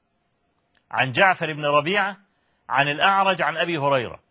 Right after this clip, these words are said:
روى بهذا الإسناد المعلق عدة أحاديث هنذكر بعضها الآن. آه،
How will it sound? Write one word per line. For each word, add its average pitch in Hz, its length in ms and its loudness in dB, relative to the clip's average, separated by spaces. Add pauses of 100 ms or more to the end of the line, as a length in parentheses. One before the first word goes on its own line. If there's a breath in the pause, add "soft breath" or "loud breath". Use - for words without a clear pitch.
(760)
روى 175 260 4
بهذا 156 520 -2
الإسناد 147 720 -4
المعلق 175 640 0
عدة 165 300 -2
أحاديث 151 400 -4
هنذكر 160 340 -6
بعضها 147 320 0
الآن. 104 260 -8 (1400 soft breath)
آه، 127 520 -2